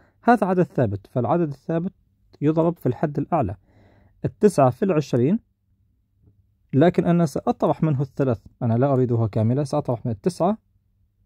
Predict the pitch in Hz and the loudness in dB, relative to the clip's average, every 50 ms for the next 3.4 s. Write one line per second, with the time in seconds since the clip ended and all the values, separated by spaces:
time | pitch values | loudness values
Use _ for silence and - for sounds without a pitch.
0 | _ - - - 170 - - - 87 - - _ _ _ _ _ _ _ _ _ | _ -12 -2 -2 -2 0 0 -6 -6 -6 -10 _ _ _ _ _ _ _ _ _
1 | _ _ _ _ - _ _ _ _ _ _ _ _ _ _ _ - 175 190 226 | _ _ _ _ -20 _ _ _ _ _ _ _ _ _ _ _ 2 2 2 4
2 | 277 285 254 220 196 - 190 160 - 117 113 - - - 120 117 117 123 131 117 | 4 2 2 0 0 0 -2 -4 -4 -8 -8 -6 -2 0 2 4 4 2 2 2
3 | 113 131 131 117 117 143 165 | 0 2 2 2 2 0 -2